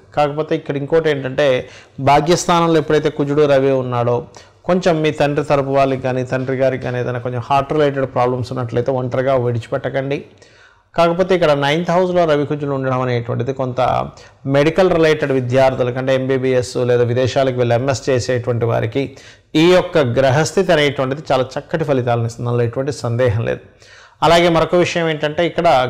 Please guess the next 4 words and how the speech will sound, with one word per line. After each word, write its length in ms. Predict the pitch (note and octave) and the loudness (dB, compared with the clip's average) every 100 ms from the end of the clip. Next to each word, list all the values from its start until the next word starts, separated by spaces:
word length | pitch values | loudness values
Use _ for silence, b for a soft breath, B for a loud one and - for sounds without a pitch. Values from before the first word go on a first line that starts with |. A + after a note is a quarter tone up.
| B2 | -2
గమనించినట్లయితే, 800 | B2 C3+ C#3 C#3 C3+ C3+ B2+ D#3+ B2 - - b b b b _ - | -2 -4 -6 -8 -4 -4 0 2 2 0 -8 b b b b _ -16
ఆ, 80 | - - C#3+ C3+ | -10 -8 -4 2
గవర్నమెంట్ 480 | D3+ E3+ G3 G#3+ G3+ | 4 4 4 2 2
రిలేటెడ్ 400 | F#3 E3+ E3 D#3 | 2 2 2 0